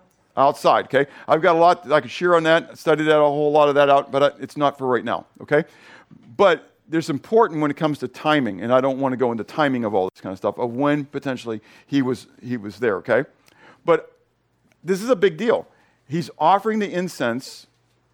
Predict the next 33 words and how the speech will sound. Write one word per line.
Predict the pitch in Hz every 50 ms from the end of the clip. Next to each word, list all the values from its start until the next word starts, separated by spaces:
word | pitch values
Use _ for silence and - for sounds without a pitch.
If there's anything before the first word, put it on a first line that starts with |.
| _ _ _ _ _ _ _ _ _ _ _ _ _ _ _ _ _ _ _ -
in | 147 147
the | 151 147
veil, | 135 165 170 139 113 107 110 - - - -
and | 135 131
everybody | 135 127 151 151 143 165 139 151 143 139 139 127
is | 123 110
waiting | 117 131 123 120 113 104
for | - 107
him | 98 104
outside, | 101 98 - - 107 90 85 - _ _ _ _ _ _ _ _ _ _ _ _ _ _ _ _
okay? | - 113 117 117 -
There's | - 113 107
only | 139 135 131
certain | - - 147 101 113
times | - 139 113 104 87
that | 98
that | 90 101 98 -
probably | - 98 90 90
is, | - - - _ - _ _ _ _ _ _ _ _ _ _ _
okay? | 107 - 113 123 135 _ _ _ _ _
We'll | - 110 107
just | 104 90
leave | 110 101
that | 98 92 -
go. | - 80 - - _ _ _ _ _ _ _ _ _ _ _ _ _ _ _ _ _ _
So | - - 180 139
he's | 175 170
back | - - 202 226 240 -
there. | - 131 135 139 - - - - - -
Everybody's | 170 202 202 233 247 233 180
waiting | 165 147 143 131 127 120
on | 110 107
him. | 117 127